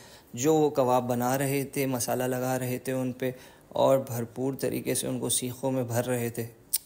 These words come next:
ओ हो हो। अच्छा एक चीज़ मैंने नोट की, यहाँ पे हर आइटम में भरपूर किस्म का मसाला लगा हुआ था। यार ये जो मसाले वाली चीज़ें होती है ना,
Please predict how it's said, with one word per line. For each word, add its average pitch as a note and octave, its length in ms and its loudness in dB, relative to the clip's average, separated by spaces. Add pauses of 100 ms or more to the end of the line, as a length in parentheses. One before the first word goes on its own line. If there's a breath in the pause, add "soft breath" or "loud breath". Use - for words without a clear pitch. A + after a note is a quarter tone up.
ओ C3 220 2
हो B2 220 -4
हो। B2 220 -4 (600 loud breath)
अच्छा D#3 220 -4
एक F#3+ 160 0
चीज़ F#3+ 180 2
मैंने F3+ 200 0
नोट D#3+ 300 -4
की, F3+ 100 -2
यहाँ E3 220 0
पे E3+ 240 -2
हर C#3+ 280 0
आइटम C3+ 380 2
में D3 260 -2
भरपूर C3 540 0
किस्म C3+ 340 0
का C#3+ 140 -2
मसाला A#2+ 440 0
लगा A#2+ 240 2
हुआ A2 220 0
था। A#2 160 -4
यार A#2+ 360 2
ये B2 240 0
जो C3+ 180 2
मसाले A#2 580 0
वाली C#3 300 2
चीज़ें A#2+ 340 -2
होती A#2 300 -4
है A2+ 80 -6
ना, A#2+ 160 -4